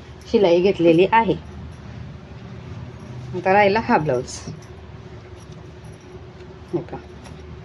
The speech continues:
तर ह्याची सुद्धा, हे पहा,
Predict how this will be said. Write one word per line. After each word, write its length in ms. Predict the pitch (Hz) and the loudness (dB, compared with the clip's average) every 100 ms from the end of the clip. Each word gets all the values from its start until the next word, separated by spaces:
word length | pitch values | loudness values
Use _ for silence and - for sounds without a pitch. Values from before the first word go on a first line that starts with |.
| - - - - - - - - - - - - - - - - - - - - - - - - - - - - - - | -18 -18 -18 -20 -20 -20 -20 -20 -20 -20 -20 -20 -20 -20 -20 -20 -20 -20 -20 -20 -20 -20 -20 -20 -20 -20 -20 -20 -6 0
तर 60 | |
ह्याची 320 | 196 202 190 | 6 6 6
सुद्धा, 280 | 214 220 214 - - - - - - - - - - - - - - - - | 6 6 4 2 -8 -20 -20 -20 -20 -20 -20 -18 -16 -16 -16 -18 -18 -18 0
हे 60 | 175 | 0
पहा, 180 | 156 | 0